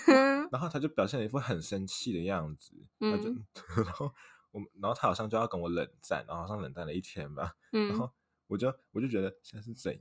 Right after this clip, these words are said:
Speaker 2: 样，我就跟另外一个，另外一群的朋友，然后就讲说，“我觉得他这样真的很奇怪，他到底是想怎样啊？”然后结果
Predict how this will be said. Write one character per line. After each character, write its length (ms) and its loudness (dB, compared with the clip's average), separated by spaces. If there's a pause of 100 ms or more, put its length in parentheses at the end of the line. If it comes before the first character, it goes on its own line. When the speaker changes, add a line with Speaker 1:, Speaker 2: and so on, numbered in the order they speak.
(120)
Speaker 2:
样， 280 -4 (220)
我 80 -12
就 80 -2
跟 180 0
另 120 0
外 160 4
一 20 0
个， 260 -2 (420)
另 140 -4
外 140 2
一 60 -2
群 260 -8
的 100 -6
朋 160 -10
友， 140 -8
然 100 -12
后 120 -10
就 80 -8
讲 180 -8
说 240 -8 (1120)
，“我 80 -12
觉 100 -12
得 80 -6
他 60 -10
这 60 -4
样 80 -6
真 100 -6
的 80 -4
很 160 -8
奇 360 -10
怪， 260 -6
他 80 -4
到 120 -6
底 140 -10
是 100 -10
想 300 -6
怎 320 -8
样 140 -4
啊？” 160 -8 (160)
然 120 4
后 80 10
结 140 6
果 160 6